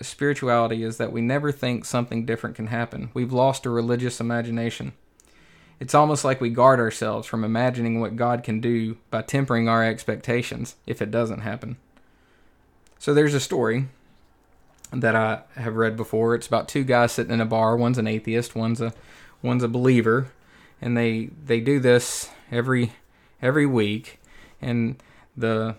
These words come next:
believer says, "I can't believe you, you don't believe in the power of prayer and these things." And the atheist says, "Look, I've tried it before. There was one time I was in the middle of a storm,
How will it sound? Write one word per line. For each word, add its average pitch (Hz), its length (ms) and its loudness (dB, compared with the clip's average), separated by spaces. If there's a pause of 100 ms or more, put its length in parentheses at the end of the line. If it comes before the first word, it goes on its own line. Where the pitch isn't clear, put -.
(120)
believer 131 440 0
says, 120 220 0
"I 113 80 2
can't 147 300 -4
believe 113 560 0
you, 123 200 -4
you 113 240 -2
don't 120 260 0
believe 113 300 -2
in 113 80 0
the 110 60 -2
power 113 280 0
of 110 80 -6
prayer 107 380 -2
and 107 160 -2
these 107 180 -6
things." 113 400 -6
And 113 120 -4
the 113 120 -2
atheist 120 400 -2
says, 113 320 -4
"Look, 120 380 -2
I've 127 160 0
tried 113 320 2
it 101 100 -6
before. 107 400 -6
There 117 160 2
was 117 200 -2
one 160 200 0
time 117 320 -2
I 113 80 0
was 113 220 -2
in 120 80 2
the 113 80 0
middle 120 320 2
of 117 100 -2
a 110 60 -6
storm, 107 580 -4